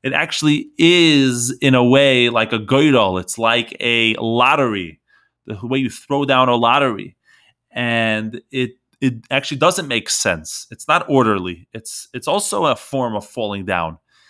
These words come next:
It's a goydel. You're connecting with the essence of the soul. You're connecting with the concept of God, which is beyond reason and beyond the logic. The essence, a Jew becomes one with God when he fulfills a mitzvah,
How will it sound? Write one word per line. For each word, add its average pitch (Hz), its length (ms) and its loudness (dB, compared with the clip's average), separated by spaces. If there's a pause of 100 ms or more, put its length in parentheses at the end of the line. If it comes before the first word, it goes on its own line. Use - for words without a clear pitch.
(280)
It's - 140 -6
a 135 60 -2
goydel. 147 460 2
You're 117 80 2
connecting 156 480 -6
with 131 80 -6
the 131 180 -6
essence 160 300 -4
of 123 120 -8
the 123 100 -6
soul. 160 440 0
You're 123 100 -4
connecting 135 500 -4
with 123 240 -4 (420)
the 107 320 -6
concept 160 560 0
of 113 220 -6
God, 127 520 4
which 117 140 -4
is 104 100 -10
beyond 123 760 -4
reason 110 560 -4 (400)
and 107 120 -8
beyond 113 400 0
the 110 80 2
logic. 107 680 0
The 101 160 -14 (180)
essence, 143 500 -4
a 107 80 -6
Jew 123 280 0
becomes 107 380 -4
one 120 360 0
with 107 180 -6
God 113 380 2 (340)
when 107 100 -6
he 101 80 -4
fulfills 110 460 -6
a 104 40 -2
mitzvah, 98 440 -2